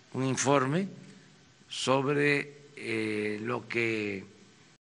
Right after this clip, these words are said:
se gastaba en alimentación para los reclusos y,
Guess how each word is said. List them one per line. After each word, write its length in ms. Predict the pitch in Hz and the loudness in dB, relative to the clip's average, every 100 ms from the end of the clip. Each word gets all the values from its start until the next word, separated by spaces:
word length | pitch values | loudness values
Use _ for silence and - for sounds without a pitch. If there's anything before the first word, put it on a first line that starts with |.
| - - | -20 -16
se 540 | - - 110 107 104 | -6 0 2 0 -2
gastaba 720 | 104 113 - 147 147 165 202 - - - - - - - - - - - - | 2 2 4 6 6 4 0 -12 -20 -20 -20 -20 -20 -20 -20 -20 -20 -20 -10
en 500 | 107 107 98 98 101 98 | -4 -4 -4 -6 -6 -4
alimentación 800 | 104 110 110 98 104 - 139 135 | -4 -2 -6 -4 -4 0 0 0
para 280 | 120 107 104 | 0 0 -4
los 380 | 101 95 - - - - - - | -8 -10 -16 -18 -20 -20 -20 -10
reclusos 840 | 98 110 107 151 156 175 185 - - - - - - - - | -6 -6 0 0 2 0 -2 -4 -8 -20 -20 -20 -20 -20 -2
y, 420 | 139 180 190 - | 4 6 4 0